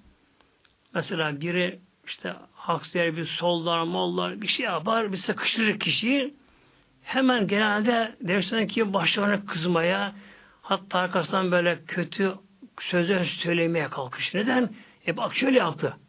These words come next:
Yani hata etti." Peki ama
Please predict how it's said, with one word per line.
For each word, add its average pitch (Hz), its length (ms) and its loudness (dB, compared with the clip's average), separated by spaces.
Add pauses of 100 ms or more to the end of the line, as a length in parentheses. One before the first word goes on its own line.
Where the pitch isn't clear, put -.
(560)
Yani 165 200 2
hata 160 260 0
etti." 143 440 -2 (1500)
Peki - 380 -4
ama 180 500 0